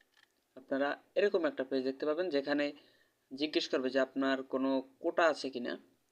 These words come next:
যদি না থাকে no, ইয়ে, যদি থাকে ইয়েস দিয়ে সিলেক্ট করবেন কোন কোটা আছে, তারপরে নেক্সটে ক্লিক করবেন। এরপরে এরকম একটা পেজ দেখতে পাবেন, যেখানে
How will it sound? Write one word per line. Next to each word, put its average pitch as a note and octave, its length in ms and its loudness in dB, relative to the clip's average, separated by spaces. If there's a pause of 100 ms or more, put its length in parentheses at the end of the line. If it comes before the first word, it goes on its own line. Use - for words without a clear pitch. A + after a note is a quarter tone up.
(280)
যদি C3+ 160 0
না C3+ 120 2
থাকে C#3 220 -4
no, F3+ 360 -2
ইয়ে, C3+ 300 2
যদি C3+ 220 2
থাকে D3 320 -2
ইয়েস C#3 220 2
দিয়ে G3 240 2
সিলেক্ট C#3+ 320 0
করবেন B2+ 240 -2
কোন C3+ 200 -2
কোটা C3 220 -4
আছে, B2+ 220 -4
তারপরে C#3+ 340 -2
নেক্সটে D#3+ 320 -4
ক্লিক B2+ 220 -4
করবেন। C#3+ 240 -4 (1160)
এরপরে E3 500 6
এরকম D3+ 240 2
একটা D#3+ 240 2
পেজ D#3 280 0
দেখতে D#3+ 200 -2
পাবেন, E3+ 240 0
যেখানে C#3 480 0